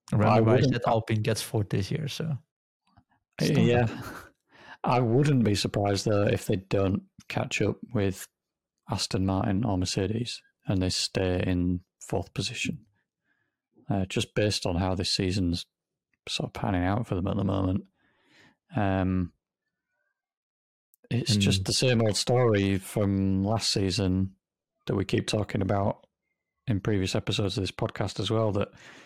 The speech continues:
Speaker 1: they've got one lap pace. They proved it again with Sainz on second, second place on the grid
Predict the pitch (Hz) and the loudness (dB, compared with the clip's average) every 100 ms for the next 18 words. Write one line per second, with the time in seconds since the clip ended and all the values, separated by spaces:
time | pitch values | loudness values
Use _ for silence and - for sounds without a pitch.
0 | - - - - - _ _ _ _ 110 | -20 -20 -20 -20 -20 _ _ _ _ -6
1 | - 147 139 - - _ _ _ _ - | 0 2 2 0 -10 _ _ _ _ -2
2 | 123 131 110 - 135 120 104 - - - | 2 4 2 2 2 4 2 0 -2 -4
3 | - - 127 127 117 113 117 104 98 - | -2 0 0 2 0 2 2 2 0 0
4 | 110 101 110 101 110 - 107 107 98 - | 0 0 0 0 -2 0 0 0 -2 -8
5 | - - - - 110 127 120 117 101 127 | -16 -6 -6 -4 -2 0 0 0 0 0
6 | 117 - | 0 -4